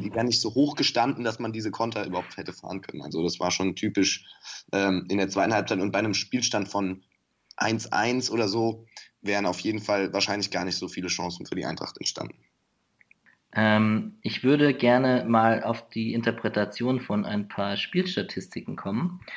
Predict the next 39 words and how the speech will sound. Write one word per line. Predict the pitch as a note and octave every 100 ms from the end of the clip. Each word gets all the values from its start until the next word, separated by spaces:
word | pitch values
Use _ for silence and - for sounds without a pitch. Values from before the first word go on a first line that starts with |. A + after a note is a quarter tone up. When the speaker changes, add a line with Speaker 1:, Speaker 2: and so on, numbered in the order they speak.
| - A2+
Speaker 2:
und | G#2+ -
hab | B2 -
jetzt | A#2
erstmal | - A#2 A2+ G#2+
eine | A2 A2 G#2 -
kleine | - A2+ A#2 A2+ G#2+
rhetorische | G#2+ - B2+ C3+ -
Frage | - A#2 C3 G#2
an | G2
dich. | A2 - - - -
Was | A#2
glaubst | B2+ C#3 -
du |
denn, | C#3 C3 A#2+
wer | A#2
in | B2+
den | A#2+
meisten | G#2+ B2+ F3 F3 - C#3+ - - A#2
statistischen | - A#2+ C#3 - - - A#2+
Werten, | A2+ B2 - G#2
also | E2+ -
zwischen | - A#2 A#2
den | A2 G#2+
Teams | - E3 F3+ -
jetzt, | A2 - - - - - -
äh, | - A2+ A2+ A2+ A#2
besser | - - C#3+
ist | A2+
als | F#2+ F#3
der | -
Gegner, | - G2 - G2+
der | G2 F#2+
S | D#3+ -
C | - D#3+ E3+
oder | D3+ C3 C3
die | B2+ B2 B2
Eintracht | B2+ C3+ C#3 B2 A#2
aus | A#2 A2+
Frankfurt? | - C#3 - - A#2